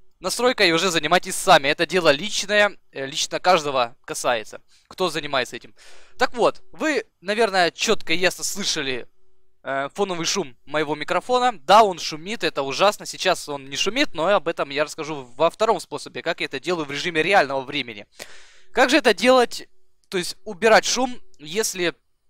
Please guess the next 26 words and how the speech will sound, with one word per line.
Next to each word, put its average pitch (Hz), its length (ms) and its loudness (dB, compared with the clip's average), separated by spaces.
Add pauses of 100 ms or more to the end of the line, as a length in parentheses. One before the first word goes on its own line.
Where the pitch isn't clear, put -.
(420)
а, 143 140 2
вы 160 140 -6
записываете 165 540 -4
видео, 233 260 2
а 185 60 6
потом 202 280 0
его 160 160 0
обрабатываете 160 680 2
в - 40 -20
каких-либо 160 420 -8
видеоредакторах. 156 800 -2 (280)
Ну, 202 60 -2
во-первых, 294 340 0
вам 233 160 2
нужна 233 360 0 (100)
аудиодорожка. 196 640 2
Вам 175 160 -2
видеодорожка 196 560 -4
сейчас 175 360 -2
здесь - 280 -8
не 165 60 -12
нужна. 151 400 -6 (1000)
Давайте 247 380 6
мы 208 280 -6
<clears throat> - 60 -18
отрендерим 214 1080 -2